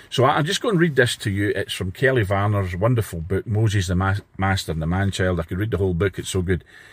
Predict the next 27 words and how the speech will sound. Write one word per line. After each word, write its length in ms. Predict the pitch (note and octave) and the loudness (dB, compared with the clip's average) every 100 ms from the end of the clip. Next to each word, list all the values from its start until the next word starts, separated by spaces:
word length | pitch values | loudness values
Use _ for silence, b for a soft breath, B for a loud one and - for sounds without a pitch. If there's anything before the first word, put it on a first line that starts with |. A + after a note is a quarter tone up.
| B B B | B B B
But, 200 | - F2+ | -2 -2
but 240 | - G2+ - | 0 -2 0
here's 300 | A#2 F3 D#3+ | 2 2 2
what 160 | C3+ A2+ | 0 0
he 60 | |
said. 560 | - - G2 E2+ D2+ D#2+ b b b - | 0 2 2 2 -2 -8 b b b -12
He 120 | F2+ | -6
said, 480 | - G#2 G2 F2 - _ _ _ - | -2 2 2 0 -6 _ _ _ -2
and 100 | G#2 | -2
he, 80 | F#2+ - | -2 -2
when 160 | A2 | 0
he 60 | G#2+ | 2
says 260 | - B2+ A#2 | 4 4 4
the 100 | G#2 | 2
anointed 500 | A#2 D3+ E3 C#3 A2+ | 4 2 2 0 -2
one, 360 | G2+ G2 F#2+ - _ _ _ _ - - | 0 0 0 -4 _ _ _ _ -20 -2
uh, 340 | G2 F2+ F2 - _ _ - | 2 2 2 -2 _ _ -2
I'm 100 | G#2+ | 0
sorry, 220 | E3 C3+ | 2 2
hold, 160 | A#2+ - _ _ | 2 -2 _ _
let 100 | B2+ | 0
me 60 | B2 | 2
read 120 | A#2 | 2
this, 160 | F#2+ - | 0 -2
sorry. 240 | G#2 F2 B B B | -2 -4 B B B
"All 300 | D3 G3 F#3+ | 6 6 6
creation 600 | - F#3 D3+ C#3 - | -4 -4 -2 -2 -4